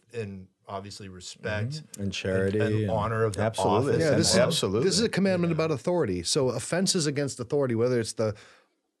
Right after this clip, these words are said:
Speaker 3: the rightful legal authorities, whether it's
Speaker 1: Yeah.
Speaker 3: your king, your president, your mayor, your boss, your parents, this commandment
Speaker 2: Deserves a level of respect
Speaker 3: Exactly.
Speaker 2: and honor. It's
Speaker 3: Yeah.
Speaker 2: true. And then moving into five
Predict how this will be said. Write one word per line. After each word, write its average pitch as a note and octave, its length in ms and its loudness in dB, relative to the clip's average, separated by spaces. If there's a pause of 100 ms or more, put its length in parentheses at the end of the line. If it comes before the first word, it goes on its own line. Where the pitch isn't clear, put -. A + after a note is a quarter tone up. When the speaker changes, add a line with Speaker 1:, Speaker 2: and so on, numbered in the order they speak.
(480)
Speaker 3:
the A#2+ 480 -2
rightful C#3 480 -2
legal D3+ 320 0
authorities, D#3+ 440 0
whether B2 140 0
it's A2+ 140 -4
Speaker 1:
Yeah. G#2 40 -6
Speaker 3:
your - 40 -12
king, D#3+ 380 0
your G#2 120 -4
president, C#3 580 -2
your A2 100 -2
mayor, C3 440 0 (400)
your A2 120 -2
boss, B2+ 640 -2 (140)
your G#2 140 -4
parents, C3+ 520 -2
this B2+ 240 -2
commandment C#3 500 0
Speaker 2:
Deserves A2 180 2
a A2+ 60 0
level G2+ 360 0
of F#2+ 80 -2
respect G2 400 -2
Speaker 3:
Exactly. A2 420 -4
Speaker 2:
and F#2 80 -4
honor. F2 300 -6
It's - 120 -6
Speaker 3:
Yeah. G2 80 2
Speaker 2:
true. A#2 220 2 (400)
And D3+ 100 0
then D#3 160 2
moving F3+ 400 2
into B2 480 2 (200)
five A#2+ 920 -2